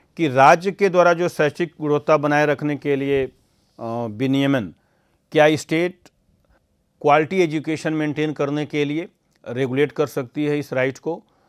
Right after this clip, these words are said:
तो इससे संबंधित मामला सुप्रीम कोर्ट के समक्ष नाइनटीन फिफ्टी एट में,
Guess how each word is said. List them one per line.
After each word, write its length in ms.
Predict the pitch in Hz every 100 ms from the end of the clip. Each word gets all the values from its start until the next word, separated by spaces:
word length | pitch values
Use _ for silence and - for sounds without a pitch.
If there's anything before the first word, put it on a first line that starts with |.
| _ _ _
तो 180 | 175 196
इससे 320 | 147 - 202 196
संबंधित 640 | - 147 147 156 175 156
मामला 580 | 131 120 139 131 90 - _ _ _ _
सुप्रीम 400 | - 147 196 196
कोर्ट 240 | 165 156
के 140 | 147 135
समक्ष 480 | - 135 151 - - _ _ -
नाइनटीन 500 | 127 139 151 180 180
फिफ्टी 380 | - 135 147 135
एट 180 | 123 123
में, 200 | 160